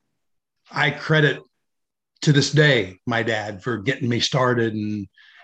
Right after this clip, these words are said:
and having the foresight, I think, in his own mind that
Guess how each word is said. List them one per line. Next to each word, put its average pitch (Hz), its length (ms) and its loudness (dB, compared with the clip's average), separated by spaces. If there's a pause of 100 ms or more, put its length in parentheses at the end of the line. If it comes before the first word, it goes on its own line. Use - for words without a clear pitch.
(120)
and 113 300 -4
having 131 320 -2
the 113 80 -4
foresight, 131 720 -4
I 127 280 -2
think, 123 280 -4 (180)
in 127 120 -6
his 117 140 -6
own 127 220 -4
mind 127 420 -2
that 120 120 -8